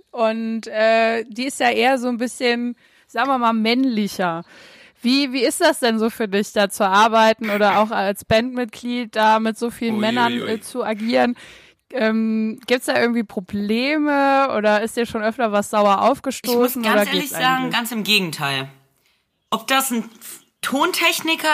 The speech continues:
Speaker 3: ist, ein, ein, ein Manager, jemand, der Backstage arbeitet, Vorbands oder auch Headliner, ähm, ich hab nur positive Erfahrungen in den letzten elf, zwölf Jahren gemacht.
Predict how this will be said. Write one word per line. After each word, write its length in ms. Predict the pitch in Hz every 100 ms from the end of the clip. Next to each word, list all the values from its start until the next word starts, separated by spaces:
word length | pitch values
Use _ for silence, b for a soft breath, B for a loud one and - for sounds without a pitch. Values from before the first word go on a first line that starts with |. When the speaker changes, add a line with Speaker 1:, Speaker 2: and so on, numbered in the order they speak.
| 285 320
Speaker 3:
ist, 300 | 349 - - -
ein, 280 | 214 208
ein, 420 | 196 180 - 185 185
ein 240 | 180 180
Manager, 680 | 196 233 262 - 254 240 240
jemand, 280 | 226 214 190
der 80 | 175
Backstage 580 | - 233 - 254 240 -
arbeitet, 640 | 233 220 214 220 214 - b b b b b _ _ _
Vorbands 800 | - - 247 277 254 254 247 -
oder 260 | 214 196 156
auch 200 | 175 - - 180
Headliner, 760 | 202 262 202 175 175 185 277 294 b b b b b _ _
ähm, 340 | 226 220 220 208
ich 120 | -
hab 200 | 220 220
nur 300 | 226 226 349 403
positive 560 | 349 320 277 285 240
Erfahrungen 500 | - - 220 226 240
in 60 | 226
den 100 | 214
letzten 360 | 214 214 - 214
elf, 220 | 202 214
zwölf 300 | - 214 214
Jahren 240 | 214 208 196
gemacht. 520 | 180 185 - -